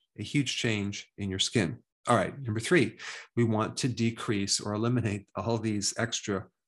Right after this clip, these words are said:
oils, omega-six fatty acids. And you probably need more information on this, be-, if, especially if you don't know what I'm talking about. And I'm gonna put some links down below because omega-six fatty acids are so all over our diet that it's gonna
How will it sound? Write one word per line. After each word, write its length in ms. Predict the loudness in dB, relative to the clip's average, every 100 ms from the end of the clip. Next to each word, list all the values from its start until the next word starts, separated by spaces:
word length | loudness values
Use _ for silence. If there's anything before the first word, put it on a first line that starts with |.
| _ 2
oils, 380 | 2 2 -2
omega-six 720 | -2 -2 -2 0 0 0 -2
fatty 300 | -4 -4 -2
acids. 560 | 0 2 0 -2 -4 -8 _ -8 2
And 100 | 4
you 80 | 4
probably 260 | 4 4
need 180 | 6 4
more 380 | 4 4 2 0
information 520 | -4 0 0 2 0
on 140 | -2 -2
this, 160 | -2
be-, 220 | -4 -8 -10 -8
if, 100 | -4
especially 400 | 2 4 6 6
if 140 | 6
you 120 | 2
don't 240 | 2 0 0
know 380 | 0 2 0 -2
what 160 | -2
I'm 100 | -2
talking 340 | 0 -2 0 -2
about. 220 | -2 -2
And 80 | -2
I'm 80 | 0
gonna 120 | 0
put 260 | -2 -4
some 140 | -2 -2
links 200 | -2 -4
down 160 | -4
below 360 | 0 0 0 -2 -10 -20 -14 -6
because 540 | -4 0 2 2 0 0
omega-six 600 | 2 2 2 0 0 -2
fatty 220 | -4 -2
acids 440 | -2 -4 -6 -8 -4
are 140 | 0
so 640 | 2 2 4 4 2 0 -10 -20 _ _ _ _
all 300 | 4 6 6
over 360 | 4 4 4 0
our 180 | 0 -2
diet 580 | 0 0 0 -2 -4 -4
that 280 | -4 -4 -6
it's 140 | -6 -2
gonna 300 | 0 0